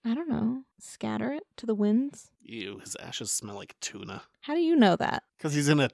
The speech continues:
Speaker 2: tu-, fast food tuna joint.
Speaker 1: You don't have a good sense of smell to begin with.
Speaker 2: And I don't wanna smell that.
Speaker 1: <laughs>
Speaker 2: But I guess Xander's dead.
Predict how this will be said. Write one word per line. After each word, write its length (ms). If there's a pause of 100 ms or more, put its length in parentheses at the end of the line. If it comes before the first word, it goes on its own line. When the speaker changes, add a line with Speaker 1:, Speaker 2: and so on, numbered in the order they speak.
Speaker 2:
tu-, 400
fast 380
food 220
tuna 340
joint. 200
Speaker 1:
You 80
don't 220
have 160
a 60
good 200
sense 220
of 100
smell 220
to 80
begin 240
with. 280 (280)
Speaker 2:
And 100
I 80
don't 140
wanna 120
smell 260
that. 340 (260)
Speaker 1:
<laughs> 540 (1040)
Speaker 2:
But 260
I 80
guess 220
Xander's 460
dead. 400